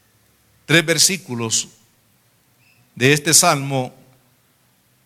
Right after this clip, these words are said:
hablan precisamente de la alabanza, de la ex-, exaltación a Dios.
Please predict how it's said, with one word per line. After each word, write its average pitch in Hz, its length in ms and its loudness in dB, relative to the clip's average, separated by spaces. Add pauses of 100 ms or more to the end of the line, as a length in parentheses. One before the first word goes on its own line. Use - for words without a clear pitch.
(200)
hablan 160 400 2
precisamente 147 720 0
de 127 80 0
la 123 180 -2
alabanza, 131 720 0
de 117 100 -4
la 117 120 -2
ex-, 117 240 -6
exaltación 120 840 -2
a 110 60 -2
Dios. 95 440 -6